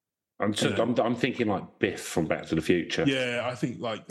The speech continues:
Speaker 2: teenagers who really got some fucking growing up to do, especially teenage
Speaker 1: Hmm.
Speaker 2: boys probably, um, just got a license and then think they're showing off and impressing their mates,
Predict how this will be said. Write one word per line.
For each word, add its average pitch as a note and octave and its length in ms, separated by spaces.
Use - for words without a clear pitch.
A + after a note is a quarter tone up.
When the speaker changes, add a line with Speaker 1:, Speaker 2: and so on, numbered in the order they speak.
Speaker 2:
teenagers G#2+ 580
who A2+ 120
really G#2+ 220
got - 180
some G#2 160
fucking G2+ 280
growing G2+ 220
up G#2 180
to - 100
do, G#2 60
especially G2+ 380
teenage F#2 420
Speaker 1:
Hmm. D2+ 100
Speaker 2:
boys G#2 320
probably, G2 480
um, G#2 240
just G#2 160
got - 140
a - 40
license G#2 580
and G#2 100
then G2+ 120
think G#2 180
they're G#2+ 80
showing G#2 300
off G#2 180
and G#2+ 160
impressing G#2+ 420
their G2+ 140
mates, G#2 400